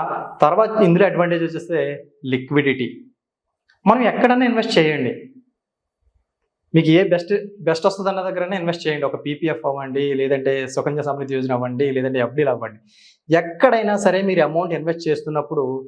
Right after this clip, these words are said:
దాని యొక్క కాల ప్రమి-, కాల పరిమితి కంప్లీట్ అయిన తర్వాత మాత్రమే, మెచ్యూరిటీ కంప్లీట్ అయిన తర్వాత మాత్రమే మీకు అమౌంట్ వస్తుంది. ఒకవేళ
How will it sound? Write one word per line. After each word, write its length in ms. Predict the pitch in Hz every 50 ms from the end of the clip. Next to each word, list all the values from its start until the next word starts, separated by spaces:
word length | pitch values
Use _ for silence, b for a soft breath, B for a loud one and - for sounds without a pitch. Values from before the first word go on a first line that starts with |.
| - _ _ _ _ _ 135
దాని 200 | 131 139 143 143 147
యొక్క 120 | 147 147 - - - -
కాల 200 | 131 135 165 196 202 196 -
ప్రమి-, 400 | 190 185 185 180 175 180 180 - - - - - - 143
కాల 180 | 135 143 165 180 170 - 156
పరిమితి 320 | 147 151 170 185 185 185 - - 139
కంప్లీట్ 340 | 139 139 135 180 170 175 151
అయిన 160 | 156 165 160 165 160
తర్వాత 320 | 139 143 147 160 175 175 180 170 165 160
మాత్రమే, 340 | 156 156 - 156 147 160 156 147 139
మెచ్యూరిటీ 440 | 127 131 131 - 165 160 156 165 151 - 139
కంప్లీట్ 280 | 135 131 147 151 139 139
అయిన 120 | 143 147 - 151
తర్వాత 260 | 143 143 143 139 - 135 135
మాత్రమే 320 | 135 131 - 131 131 135 135 135
మీకు 120 | 127 123 123 117
అమౌంట్ 260 | 120 123 123 117 120 110
వస్తుంది. 360 | - - 127 117 113 113 113 - _ _ _ _ _ _ _ _ _ _ _ _ _ _ _ _ _ _ _ _ _ _ _ _ _ _ _ _ _ _ _
ఒకవేళ 400 | 151 147 - 147 143 151 170 190